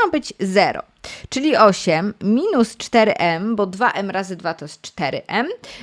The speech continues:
y, dodać pięć równa się zero. Czyli trzynaście minus cztery m równa się zero.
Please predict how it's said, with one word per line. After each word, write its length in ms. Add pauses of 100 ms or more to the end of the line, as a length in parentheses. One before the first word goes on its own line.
(120)
y, 120
dodać 420
pięć 300
równa 340
się 260 (120)
zero. 680 (400)
Czyli 260
trzynaście 920 (2000)
minus 500
cztery 420
m 320
równa 360
się 280
zero. 540